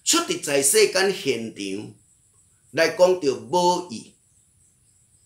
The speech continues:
是咱用安尼来表示啊，你才会当受着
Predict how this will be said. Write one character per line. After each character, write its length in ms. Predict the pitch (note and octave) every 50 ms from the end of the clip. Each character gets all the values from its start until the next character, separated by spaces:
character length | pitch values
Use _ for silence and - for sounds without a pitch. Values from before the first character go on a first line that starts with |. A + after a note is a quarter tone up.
| _ _ - - _ _ _ _ - - - _ _ _ _ - - - _ _ _ -
是 260 | - - - - A3
咱 320 | C4+ E4 E4 - - -
用 280 | E3+ G3 F#3 E3+ E3+ -
安 280 | - - B3+ C4+ C4 B3
尼 40 | A3
来 120 | F#3 C#3+ C3+
表 300 | - - D#3 E3 E3+ E3
示 200 | E3 - - B2
啊， 280 | A#2 G#2 G2+ G#2+ - - - - _ - - - - _ _ _ -
你 120 | - C#4
才 240 | C#4 - C#4+ A#3+ G#3
会 60 | -
当 160 | - A#3 A3
受 380 | - - - - C#3+ C#3+ C3+ B2
着 360 | B2+ - B2+ B2 A2 - -